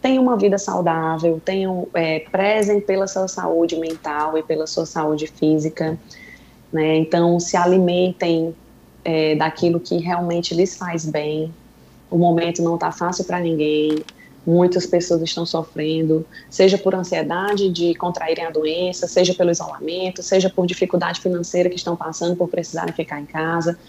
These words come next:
seja pela perda dos seus parentes. Então, vamos nos alimentar daquilo que nos faz bem e vamos praticar atividades físicas, porque isso previne as dores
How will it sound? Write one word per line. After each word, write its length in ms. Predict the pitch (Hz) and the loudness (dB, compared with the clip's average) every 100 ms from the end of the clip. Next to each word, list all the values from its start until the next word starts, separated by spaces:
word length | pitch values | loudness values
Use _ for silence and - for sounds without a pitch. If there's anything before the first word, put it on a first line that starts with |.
| - - | -20 0
seja 260 | 185 180 | 2 4
pela 220 | 185 180 | 2 0
perda 300 | 175 180 180 175 | 2 2 4 2
dos 120 | 175 | -2
seus 180 | 180 - | -6 -4
parentes. 680 | 160 151 156 165 170 - - - | -6 -4 -4 -2 -4 -6 -16 -6
Então, 260 | 175 180 190 | -2 0 2
vamos 280 | 196 208 190 | 2 2 2
nos 160 | 196 185 | 0 0
alimentar 500 | 180 180 175 175 170 | 0 0 0 -6 -6
daquilo 380 | 170 - 170 | -6 -4 -4
que 100 | 165 | -2
nos 200 | 180 170 - | -4 -4 -4
faz 260 | 160 151 | -4 -4
bem 160 | 143 147 - - - 151 156 165 165 - - - - | -4 -6 -8 -20 -8 -4 -2 -2 -6 -14 -20 -20 -2
e 60 | 175 | 2
vamos 260 | 175 180 185 | 4 2 0
praticar 380 | 190 190 - | -4 -4 -4
atividades 480 | 185 196 196 208 - | -4 -2 0 0 0
físicas, 400 | 226 165 - 160 | 2 4 2 -4
porque 240 | - 160 165 | -6 -2 2
isso 320 | 165 160 - | 2 2 -2
previne 360 | 160 151 156 156 | -2 0 0 0
as 160 | 151 | 0
dores 640 | 151 156 185 240 294 - | 2 4 2 0 -4 -8